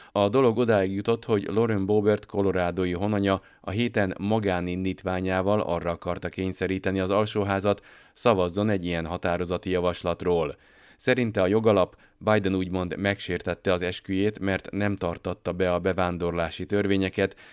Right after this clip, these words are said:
és nem zárta le az amerikai-mexikói határt a szintetikus fentanil nevű drogcsempészei számára. Az impeachment személyes kérdés minden kolorádói számára, aki a fentanil miatt vesztette el családtagját, mondta.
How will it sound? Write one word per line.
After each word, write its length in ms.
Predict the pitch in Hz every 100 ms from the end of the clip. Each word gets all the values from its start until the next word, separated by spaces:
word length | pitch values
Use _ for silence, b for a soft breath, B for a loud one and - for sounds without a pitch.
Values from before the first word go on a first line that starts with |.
| B
és 240 | B 104 -
nem 240 | 117 117 120
zárta 380 | 98 87 -
le 120 | 90 95
az 120 | 90
amerikai-mexikói 1000 | 98 95 90 110 90 95 - 90 92 90
határt 500 | 95 95 98 101 -
a 180 | 92 87
szintetikus 840 | - 117 110 101 95 - 95 - -
fentanil 680 | - 107 110 104 87 87 90
nevű 260 | 87 90
drogcsempészei 880 | 85 92 - 95 87 90 85 - 87
számára. 680 | 82 90 87 87 87 78 - B B B B B
Az 200 | - 110
impeachment 640 | 120 131 117 107 104 101 87
személyes 520 | - 120 123 113 95 -
kérdés 540 | 101 98 90 92 -
minden 420 | 110 113 98 87
kolorádói 600 | - 98 92 87 85 90
számára, 580 | 85 98 95 92 92 87 B B B
aki 280 | 110 - 98
a 80 | 92
fentanil 540 | 117 110 92 90 87
miatt 240 | 90 87
vesztette 480 | - 87 - 85 -
el 120 | 87
családtagját, 840 | 87 90 87 82 90 85 85 78 80
mondta. 480 | 82 82 87 71